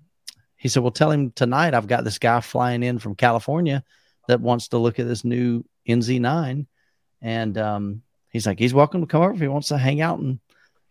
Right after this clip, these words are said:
in the theater room." So we sat for hours, man. It was just a cool thing. Like I said, it, to me, it's all about the friendships and relationships and, um, you know, the knowledge that we learn. And, and one thing I wanna say about that is, is try to surround yourself with people that know more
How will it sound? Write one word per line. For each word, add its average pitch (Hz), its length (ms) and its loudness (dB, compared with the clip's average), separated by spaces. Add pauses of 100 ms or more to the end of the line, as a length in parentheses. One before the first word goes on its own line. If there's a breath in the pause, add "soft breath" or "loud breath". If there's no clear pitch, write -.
in 156 80 2
the 143 80 0
theater 180 240 2
room." 120 80 -2
So 123 120 -4
we 202 140 -2
sat 208 380 -4
for - 320 -6
hours, 127 500 0
man. 107 260 -2
It 135 60 -2
was 190 140 -4
just 226 180 0
a 226 60 0
cool 220 260 0
thing. 190 240 -4
Like 113 140 -4
I 123 40 -6
said, 117 220 2
it, - 160 -8 (360 loud breath)
to 160 100 6
me, 185 140 6
it's 156 120 2
all 147 140 4
about 123 240 0
the 101 80 -4
friendships 127 500 -2
and 101 180 -8
relationships 120 800 -2
and, 92 200 -8 (520)
um, 95 460 -4 (420)
you 113 100 0
know, 101 120 0
the 98 80 -2
knowledge 113 520 2
that 131 120 0
we 131 140 -2
learn. 123 320 0
And, 104 180 -4
and 110 100 -6
one 170 160 0
thing 165 140 2
I 113 60 4
wanna 113 240 0
say 117 180 0
about 107 380 0
that 98 260 -2
is, 98 240 -4 (600)
is 113 160 -4
try 127 300 4
to 156 100 2
surround 123 440 -2
yourself 104 440 -2
with 95 120 -6
people 107 320 -4
that 95 140 -6
know 101 260 -4
more 95 600 -6